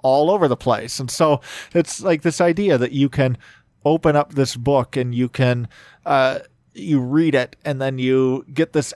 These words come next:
esoteric knowledge that's out there, and you go insane because of that. And if you're saying, you're mentioning insane a lot, it's like, yes, that's a common theme in H P Lovecraft's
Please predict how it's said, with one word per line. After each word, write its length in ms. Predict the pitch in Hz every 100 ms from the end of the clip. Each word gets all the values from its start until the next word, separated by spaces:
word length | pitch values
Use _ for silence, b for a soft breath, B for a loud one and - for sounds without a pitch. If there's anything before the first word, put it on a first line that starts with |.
| 175
esoteric 640 | 151 165 - 156 139 127
knowledge 560 | 135 131 143 147 123 -
that's 200 | 120 -
out 340 | 135 139 -
there, 340 | 123 110 107 113 B B -
and 320 | 143 131 131
you 460 | 131 131 123 131 - _ _ _ _
go 220 | 127 120
insane 680 | 131 - - 214 220 156 117
because 420 | 127 - 117 107
of 80 | 110
that. 260 | 107 - 120
And 140 | 123
if 180 | 110 -
you're 200 | 131 120
saying, 260 | - 120
you're 140 | 117 127
mentioning 400 | 135 127 131 127
insane 420 | 123 - 175 196
a 60 | 143
lot, 220 | 113 113
it's 60 |
like, 160 | 135 139
yes, 320 | 160 196 135
that's 200 | 160 147
a 60 | 147
common 400 | - 180 151 143
theme 420 | - 190 190 151
in 180 | 123 127
H 280 | 160 147 -
P 160 | 156
Lovecraft's 760 | 143 160 156 - 147 139 - -